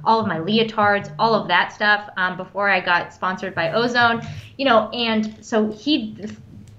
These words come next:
had a fundraiser for me through Gym World. Like, he was one hundred percent there, um, supporting my, my journey. Um, and, you know, it, that passion and that love, um,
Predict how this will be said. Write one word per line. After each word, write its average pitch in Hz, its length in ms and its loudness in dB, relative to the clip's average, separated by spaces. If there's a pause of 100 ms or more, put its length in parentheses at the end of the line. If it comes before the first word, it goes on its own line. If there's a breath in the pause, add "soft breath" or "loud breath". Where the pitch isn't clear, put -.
(120)
had 208 220 2
a - 80 -8
fundraiser 262 600 2
for 240 160 -4
me 240 220 -4
through 247 160 -4
Gym 233 260 -4
World. 233 420 2
Like, 175 280 0 (320 loud breath)
he 285 180 2
was 269 160 4
one 220 160 4
hundred 202 320 0
percent 175 480 -4
there, 165 540 4
um, 170 380 -2
supporting 175 480 0
my, 160 240 2
my 170 560 -2
journey. 160 540 0
Um, 185 480 -2 (680)
and, 220 500 2 (580 loud breath)
you 320 100 2
know, 277 280 4
it, - 320 -2 (320)
that 294 460 2 (300)
passion 277 600 -2
and 226 140 -6
that 214 180 -4
love, 220 480 2 (120)
um, 180 360 -2